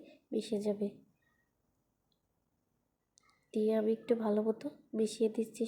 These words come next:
সবগুলো, দেখতে পাচ্ছেন। এখন আমি এটাকে ঢাকনা দিয়ে ঢেকে, ঢাকনার যে একটা ছিদ্র আছে, সেটা আমি টিস্যু দিয়ে সুন্দর মতো বন্ধ করে দিব, যেন বাষ্পগুলো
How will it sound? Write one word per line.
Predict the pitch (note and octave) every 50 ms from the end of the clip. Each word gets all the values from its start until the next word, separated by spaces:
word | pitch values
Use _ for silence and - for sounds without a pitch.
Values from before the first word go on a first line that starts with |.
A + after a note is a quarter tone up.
| -
সবগুলো, | - A#3 A3 - - - A#3+ B3+ D#4 D#4 - - - _ _ _ _ _ _ _ _ _ _ _ _ _ _ _ _ _ _ _ _ _ _ _ _ _ _ _ _ _ _ _ _ _ -
দেখতে | A#3 G#3+ - - - A3+ - -
পাচ্ছেন। | A#3 A3+ - - - C4+ - - - - - _ _ _ _ _ _ _ _ _ _ _ _ _ _ _ _ _ _ _ A#3+
এখন | G#3 G#3 A3+ A3+ A#3 A3+
আমি | A3 A#3 A3+ A3+
এটাকে | - A3+ - - A3+ A#3
ঢাকনা | A#3 G#3+ - - - A3+ A3 -
দিয়ে | B3 B3 A#3+ -
ঢেকে, | A#3 A3 - C4+ D4+ D#4+ - - - - _ _ _ _ _ _ _ _ _ _ _ _ _ _ _ _ _ _ _ -
ঢাকনার | A3+ G#3+ G#3 - A3 A3 A3+ G#3+ G#3+
যে | A#3 A3
একটা | A3+ - A3+ A3+ A#3
ছিদ্র | - A#3 A3 A3+ A#3 A#3 A#3 A3+
আছে, | - - C#4+ E4 - - - - _ _ _ _
সেটা | - - A3+ G#3+ - A#3+ A3+
আমি | A3+ A#3 A3+ A3+
টিস্যু | - A#3 A3+ - - A3+ G#3+
দিয়ে | - C4 D4+ E4+ - - -
সুন্দর | - A#3 G#3+ A3+ A3+ A3+ A#3
মতো | A3+ A3+ - F4 - - - - - - - -
বন্ধ | A3 A3 G#3 G#3 A3 G#3+ A3
করে | A3+ A3+ G#3+
দিব, | G#3 G#3+ G#3+ G#3 G3+ G#3+
যেন | G#3+ G#3 A3 G#3+ A3
বাষ্পগুলো | A3 A3 A3 - - A#3 A3 A#3 A3+ C4